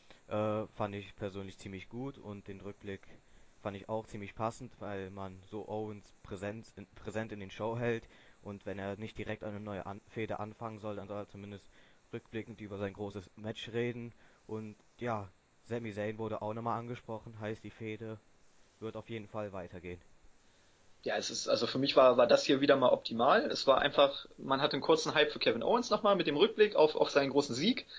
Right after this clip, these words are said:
Speaker 2: Ähm, es war gleichzeitig der Abschluss der Owens gegen Balor-Fehde. Du hattest einfach nochmal diesen, ne, das, ähm, das Titelmatch, den Pin.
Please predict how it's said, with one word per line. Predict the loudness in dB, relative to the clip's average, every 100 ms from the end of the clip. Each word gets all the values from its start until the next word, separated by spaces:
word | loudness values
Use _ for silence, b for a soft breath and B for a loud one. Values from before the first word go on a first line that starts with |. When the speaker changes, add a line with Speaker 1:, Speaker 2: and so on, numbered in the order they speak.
| B B B B
Speaker 2:
Ähm, | 6 8 4 2
es | 4
war | 6
gleichzeitig | 8 6 6 4 4
der | 2
Abschluss | 2 2 2 2
der | 6 6 8
Owens | 4 2 -2
gegen | -2 2 6
Balor-Fehde. | 6 6 0 0 0
Du | 4
hattest | 2 2
einfach | 0 0
nochmal | 2 2 2
diesen, | 0 -2 -4 -6 -12 -18 -18 -18 -14 -6 2
ne, | 2 2 -14 -18 -4
das, | 4 4 4 6
ähm, | 6 6
das | -2
Titelmatch, | 0 2 4 4 4
den | 2 4
Pin. | 4 4